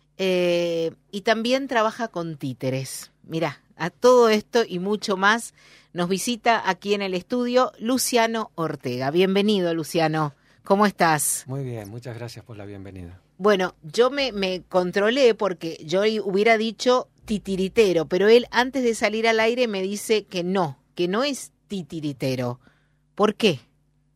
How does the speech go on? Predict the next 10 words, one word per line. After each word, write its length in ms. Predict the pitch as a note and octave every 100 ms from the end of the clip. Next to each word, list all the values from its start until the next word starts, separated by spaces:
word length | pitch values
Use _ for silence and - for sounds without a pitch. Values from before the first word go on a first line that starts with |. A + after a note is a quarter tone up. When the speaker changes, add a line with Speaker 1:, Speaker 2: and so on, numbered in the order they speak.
| _ _ _
Speaker 2:
No, 200 | D3 B2
no 140 | B2 C#3
dije, 380 | E3+ - C3+ A2+
eh, 400 | A2+ G#2+ G#2 G2+ _
que 140 | A#2+
no 200 | A2+ C#3
era 260 | D3+ D3 D#3+
titiritero, 680 | C#3 A#2+ C3 B2+ D3 D3+
sino 260 | D3 A#2+ B2+
que 240 | - B2+